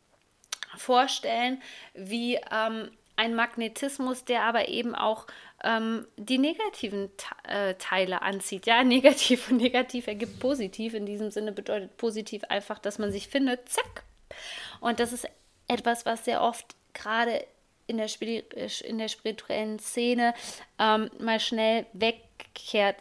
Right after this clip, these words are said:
wird. Und ich bin jemand, ähm, der, dem es total wichtig ist,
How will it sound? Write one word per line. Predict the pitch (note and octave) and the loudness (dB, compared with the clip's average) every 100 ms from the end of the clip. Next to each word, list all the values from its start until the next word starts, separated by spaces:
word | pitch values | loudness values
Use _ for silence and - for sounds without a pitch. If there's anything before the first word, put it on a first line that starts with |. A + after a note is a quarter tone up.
| - | -8
wird. | F#3+ G#3 A3+ - | 0 2 2 0
Und | G3+ | -8
ich | G3 G3+ - | -8 -12 -8
bin | A3 G3 | -6 -4
jemand, | G#3 G3+ G#3 - - - _ _ - | -4 -4 -6 -10 -20 -20 _ _ -4
ähm, | G#3 G3+ G3+ G3 _ _ _ _ _ _ _ - | -2 -2 -4 -8 _ _ _ _ _ _ _ -2
der, | G#3 G3+ G3+ F#3+ F#3+ - _ | 2 4 4 4 0 -6 _
dem | - A#3 A3+ | -4 0 0
es | A3 | -2
total | - G#3 - D#4 - G3+ | -8 -8 2 4 4 0
wichtig | A#3 - B3 | -8 -6 -6
ist, | - G#3+ - | -4 -6 -6